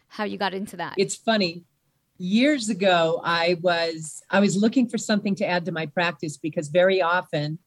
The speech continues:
Speaker 2: I, I'd look for that other tool in my toolbox that I could share with my clients. What I didn't know, Marnie, is that <laughs> when I went for this course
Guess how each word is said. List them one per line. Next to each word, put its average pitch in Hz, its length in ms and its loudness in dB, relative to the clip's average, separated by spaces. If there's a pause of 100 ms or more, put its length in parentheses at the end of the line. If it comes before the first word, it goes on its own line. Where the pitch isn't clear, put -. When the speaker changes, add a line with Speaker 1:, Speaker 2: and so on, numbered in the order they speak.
(400)
Speaker 2:
I, 175 240 0
I'd 175 120 -2
look 196 180 0
for 190 160 -4
that 175 300 -2
other 202 260 2
tool 202 400 -2
in 185 100 -4
my 160 140 -4
toolbox 175 600 -4
that 170 120 -4
I 170 100 -4
could 165 180 -10
share 175 260 -2
with 165 140 -6
my 156 140 -6
clients. 180 680 -6 (480)
What 202 200 2
I 190 120 2
didn't 220 360 -2
know, 196 160 -4
Marnie, 175 380 -6
is 156 200 -6
that 165 260 -2 (380)
<laughs> - 340 -20
when 220 480 2
I 190 580 0 (540)
went 214 420 -2
for 285 100 0
this 220 260 -4
course 185 800 -4